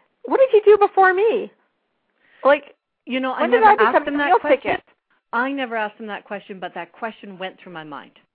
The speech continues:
Speaker 1: Okay.
Speaker 2: That question did go through my mind. Like, why doesn't he have an accountant, and why doesn't he have friends? You
Speaker 1: And
Speaker 2: know,
Speaker 1: why does
Speaker 2: that
Speaker 1: he have
Speaker 2: he
Speaker 1: his own
Speaker 2: can
Speaker 1: bank
Speaker 2: turn to?
Speaker 1: account?
Speaker 2: Well,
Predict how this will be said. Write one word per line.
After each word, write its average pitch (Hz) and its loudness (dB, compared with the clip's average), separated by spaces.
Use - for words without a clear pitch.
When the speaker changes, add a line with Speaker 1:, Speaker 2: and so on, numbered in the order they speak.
Speaker 1:
Okay. 190 -14
Speaker 2:
That 165 -14
question 226 -12
did 220 -12
go 214 -12
through 202 -20
my 165 -16
mind. 147 -20
Like, 151 -14
why 175 -12
doesn't 233 -14
he 214 -14
have 175 -14
an 165 -20
accountant, 147 -20
and 139 -20
why 156 -12
doesn't 196 -16
he 185 -18
have 165 -16
friends? 135 -16
You 180 -12
Speaker 1:
And 175 -10
Speaker 2:
know, - 0
Speaker 1:
why 226 -2
does 254 -6
Speaker 2:
that - -10
Speaker 1:
he 254 -4
have 247 -2
Speaker 2:
he 220 -6
Speaker 1:
his 208 -10
own 214 -6
Speaker 2:
can 196 -2
Speaker 1:
bank 254 -4
Speaker 2:
turn 277 -12
to? - -18
Speaker 1:
account? 175 -10
Speaker 2:
Well, 208 -2